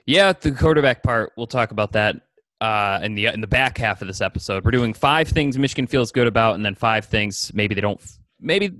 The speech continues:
fans might lose sleep over a little bit for now until, until it's shown on the field. But yeah, Wilson, uh, ten point six eight one hundred, four three seven forty, three nine six shuttle.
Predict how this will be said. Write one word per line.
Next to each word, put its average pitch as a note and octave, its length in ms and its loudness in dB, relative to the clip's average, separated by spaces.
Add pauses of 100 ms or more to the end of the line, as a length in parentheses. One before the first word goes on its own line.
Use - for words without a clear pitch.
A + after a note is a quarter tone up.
(160)
fans F3+ 280 0
might E3 180 2
lose D3 140 2
sleep - 260 0
over G#2+ 200 2
a G2+ 60 0
little G2 140 -2
bit G2 140 -2
for A2+ 120 -4
now G2 280 0
until, G2 460 -2 (100)
until G2 280 -2
it's F#2+ 120 -6
shown G2+ 480 0 (720)
on A2 240 2
the - 60 -4
field. G2+ 420 -2
But G#2 100 0
yeah, B2+ 140 4
Wilson, B2 640 2 (460)
uh, G2+ 180 0
ten E3 240 0
point C3+ 240 0
six - 300 -2
eight C#3+ 160 2
one A#2+ 160 2
hundred, B2 460 2
four C#3 260 2
three C3+ 200 0
seven A#2+ 360 0
forty, A2+ 340 0
three A#2 220 -2
nine A2+ 220 0
six - 260 -6
shuttle. F#2+ 440 0